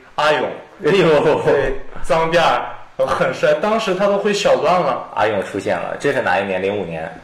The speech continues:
Speaker 1: 零五年，对，
Speaker 2: 啊。
Speaker 1: 应该是零五年吧。然后当时买了第一块滑板吧，Boiling，五年级的时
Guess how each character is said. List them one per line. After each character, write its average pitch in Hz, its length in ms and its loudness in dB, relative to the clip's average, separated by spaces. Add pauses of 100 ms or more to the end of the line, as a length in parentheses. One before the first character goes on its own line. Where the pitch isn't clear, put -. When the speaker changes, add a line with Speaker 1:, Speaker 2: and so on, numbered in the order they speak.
(140)
Speaker 1:
零 151 380 -2
五 156 60 0
年， 131 360 -2 (100)
对， 143 140 0
Speaker 2:
啊。 131 60 -6
Speaker 1:
应 165 100 -2
该 180 140 4
是 180 120 -4
零 143 220 -6
五 127 40 -6
年 107 200 -8
吧。 110 200 -8 (800)
然 151 140 0
后 156 200 -6
当 190 220 2
时 160 300 -4
买 147 220 0
了 127 140 0 (160)
第 196 260 -6
一 208 60 -6
块 196 220 -2
滑 139 260 0
板 120 200 -6
吧， 117 260 -8
Boiling， 156 380 0 (1200)
五 139 140 -6
年 139 240 0
级 151 160 -6
的 - 100 -4
时 - 140 -8